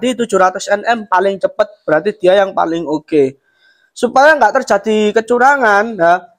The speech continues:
saya pakai satu mata shock. Nah, kalau mata shocknya beda-beda bisa aja, wah, mata shocknya udah disetting. Terus kita pakai satu baut. Ya, satu baut ini aja, satu kunci torsi, satu mata shock. Juga pakai satu baterai.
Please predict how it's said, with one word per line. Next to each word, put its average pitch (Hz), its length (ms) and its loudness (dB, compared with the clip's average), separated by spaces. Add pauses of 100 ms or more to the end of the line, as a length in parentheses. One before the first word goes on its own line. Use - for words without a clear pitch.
(100)
saya 247 240 2
pakai 247 320 0
satu 233 320 -2
mata 226 240 0
shock. 185 320 -2 (640)
Nah, 165 160 2
kalau 220 320 2
mata 254 160 0
shocknya 240 320 0
beda-beda 208 560 0
bisa 196 240 -2
aja, 190 320 2
wah, 220 160 2
mata 214 240 -2
shocknya 226 400 -2
udah 185 160 -2
disetting. 170 640 -4 (400)
Terus 311 320 4
kita 311 240 0
pakai 311 240 0
satu 302 320 0
baut. 220 480 2 (960)
Ya, 220 240 0
satu 214 320 -4
baut 208 320 0
ini 214 160 -2
aja, 220 320 2
satu 247 320 0
kunci 240 320 -2
torsi, 240 240 0
satu 220 320 -2
mata 196 240 0
shock. 175 320 0 (320)
Juga 285 400 4
pakai 285 320 4
satu 262 320 2
baterai. 190 480 2